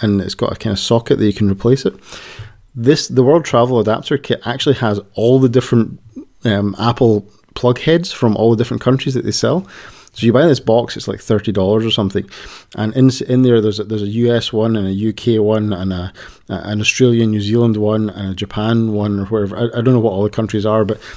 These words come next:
it covers a, a, a good range of countries, and, and Europe is another one that is covered as well. So, uh, that is,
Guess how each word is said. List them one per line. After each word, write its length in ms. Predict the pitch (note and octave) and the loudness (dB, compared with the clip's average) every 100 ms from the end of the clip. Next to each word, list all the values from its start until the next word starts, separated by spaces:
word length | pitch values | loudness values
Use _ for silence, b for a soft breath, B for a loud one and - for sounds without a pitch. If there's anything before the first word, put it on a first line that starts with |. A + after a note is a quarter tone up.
| B | B
it 100 | A2 | -10
covers 340 | - C3+ D3 B2+ - | 0 2 2 0 -4
a, 60 | A2+ | -8
a, 340 | G#2 B2+ - | -4 -6 -2
a 40 | B2+ | 2
good 200 | D3+ C#3+ | 2 6
range 240 | B2+ A2+ | 6 6
of 100 | A2+ | 0
countries, 420 | - A#2 A#2 A2 | -2 -4 -2 -2
and, 160 | G2+ G2+ | -2 -6
and 380 | G#2 G#2 G2+ G#2 | -6 -6 -6 -6
Europe 380 | A2+ C3 C#3 | 4 6 6
is 120 | A2+ G#2 | 4 -2
another 280 | G2+ G#2 | 0 0
one 160 | G#2 G2+ | 0 -2
that 340 | G2 F#2 F#2+ | -4 -6 -6
is 100 | G#2 | -6
covered 300 | - A2 G2 | -4 -2 -2
as 120 | F#2+ - | -2 0
well. 200 | G2 G2 | 0 2
So, 300 | - G2 - B B B - | 2 2 -4 B B B -6
uh, 200 | F#2 F2 | -4 0
that 260 | G2+ A2 - | 0 0 -2
is, 340 | C3+ F2+ - | -4 -4 -6